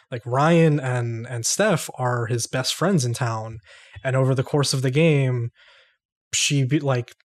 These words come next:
they become, like, best friends. Of course, it's all because, like, they're mutually mourning and, like, trying to get to the bottom of what's going on with Gabe, but also, like, in a way that was a little uncomfortable for me, like, she just kind of becomes a substitute for him,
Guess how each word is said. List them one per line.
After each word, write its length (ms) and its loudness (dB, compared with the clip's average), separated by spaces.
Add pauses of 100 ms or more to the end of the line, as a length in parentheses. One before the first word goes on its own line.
(140)
they 200 2
become, 420 0
like, 220 -4
best 220 -2
friends. 640 -4
Of 160 -8
course, 300 2
it's 120 -2
all 300 0
because, 400 -2
like, 200 -6
they're 300 -2
mutually 540 0
mourning 640 0
and, 140 -6
like, 160 -8
trying 380 -2
to 460 -6 (640)
get 160 -2
to 120 0
the 80 2
bottom 340 4
of 100 0
what's 160 -2
going 240 0
on 140 0
with 160 -4
Gabe, 360 2 (340)
but 80 -6
also, 340 2
like, 240 4
in 80 6
a 40 6
way 160 6
that 100 6
was 100 4
a 60 2
little 220 4
uncomfortable 440 2
for 140 0
me, 160 4
like, 160 2
she 160 -2
just 180 -2
kind 180 0
of 60 0
becomes 300 0
a 60 -4
substitute 600 -4
for 160 -2
him, 460 -4